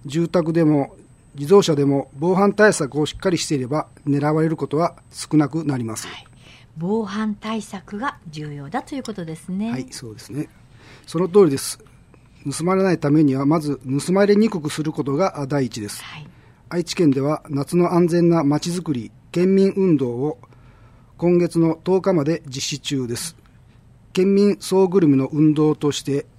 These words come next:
Speaker 1: 犯罪に遭わない、犯罪を起こさせない、犯罪を見逃さないの三内運動をスローガンとして掲げ、地域の皆さんの協力を得て、安全に安心して暮らせる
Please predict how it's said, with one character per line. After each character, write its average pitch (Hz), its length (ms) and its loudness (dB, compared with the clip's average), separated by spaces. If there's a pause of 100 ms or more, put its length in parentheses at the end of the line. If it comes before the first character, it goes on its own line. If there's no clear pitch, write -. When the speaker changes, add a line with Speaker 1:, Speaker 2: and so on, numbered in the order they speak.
(340)
Speaker 1:
犯 190 260 0
罪 180 240 2
に 175 200 6
遭 151 120 -6
わ 170 140 4
な 151 120 6
い、 104 140 -6 (600)
犯 180 260 0
罪 180 260 2
を 175 280 0
起 147 100 -8
こ 165 140 -6
さ 196 100 0
せ 185 160 0
な 135 140 2
い、 - 80 -16 (720)
犯 175 240 0
罪 180 200 2
を 185 220 0
見 139 140 -2
逃 175 180 4
さ 170 140 0
な 170 160 4
い 165 40 4
の 160 240 2 (280)
三 190 320 2
内 202 220 4
運 196 220 2
動 139 180 0
を 170 180 -2
ス - 160 -6
ロ 175 180 4
ー 139 40 0
ガ 127 100 -4
ン 120 80 -8
と 170 100 -4
し - 80 -6
て 196 60 0
掲 131 260 -6
げ、 127 240 -8 (380)
地 185 180 -2
域 160 140 -2
の 135 100 2
皆 151 160 2
さ 156 160 0
ん 139 100 4
の 143 240 0
協 175 200 2
力 175 240 2
を 180 60 0
得 175 60 0
て、 156 220 -4 (460)
安 185 240 2
全 175 260 4
に 175 220 4 (100)
安 180 220 0
心 202 180 2
し - 60 -6
て 185 100 0
暮 185 140 0
ら 185 40 4
せ 180 140 -2
る 175 160 0